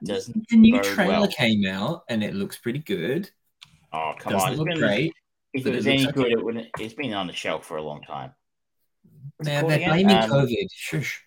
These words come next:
Speaker 2: It, it,
Speaker 1: oh, well,
Speaker 2: it's
Speaker 1: it could
Speaker 2: gonna, it, look, it's probably, best case scenario, it's gonna come out and be the same quality as Black Widow,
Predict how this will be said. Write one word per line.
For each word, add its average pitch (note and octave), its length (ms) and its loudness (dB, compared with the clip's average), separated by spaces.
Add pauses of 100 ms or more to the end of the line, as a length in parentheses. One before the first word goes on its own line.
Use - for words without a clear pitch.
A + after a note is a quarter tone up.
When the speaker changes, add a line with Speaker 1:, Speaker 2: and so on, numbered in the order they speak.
(260)
Speaker 2:
It, B2+ 200 -10
it, B2+ 100 2
Speaker 1:
oh, C#3+ 220 6
well, B3 120 8
Speaker 2:
it's C4 100 4
Speaker 1:
it - 20 -6
could D4 100 -2
Speaker 2:
gonna, E3 200 0
it, - 180 0 (560)
look, C#3+ 280 2 (140)
it's C#3 220 -2
probably, E3 560 2
best C3 320 0
case E3+ 200 2
scenario, F3 360 2
it's C#3+ 100 -4
gonna A#2+ 160 -6
come C3+ 220 -4
out B2+ 120 -2
and - 80 -2
be G#2+ 80 2
the G2+ 100 -2
same A#2 260 -2
quality A2+ 480 -2
as F#2+ 100 -2
Black F#2 300 -6
Widow, F#2+ 320 -6